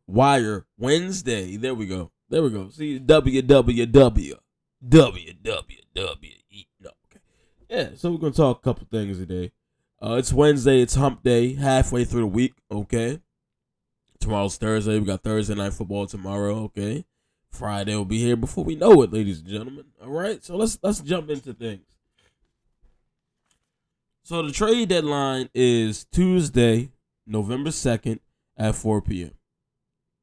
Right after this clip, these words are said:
And one person that absolutely needs, and I say needs, I mean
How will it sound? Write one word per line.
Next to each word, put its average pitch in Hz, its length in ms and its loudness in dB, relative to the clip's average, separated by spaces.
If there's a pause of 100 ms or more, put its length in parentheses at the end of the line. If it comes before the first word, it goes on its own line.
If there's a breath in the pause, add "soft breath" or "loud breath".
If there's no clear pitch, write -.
(560)
And 87 140 -10
one 101 180 -6
person 120 420 -2
that 123 220 -4
absolutely 123 920 2
needs, 123 1080 -4 (600)
and 123 100 -4
I 151 140 0
say 117 560 -4 (460)
needs, 175 880 2 (600)
I 160 160 2
mean 131 600 -6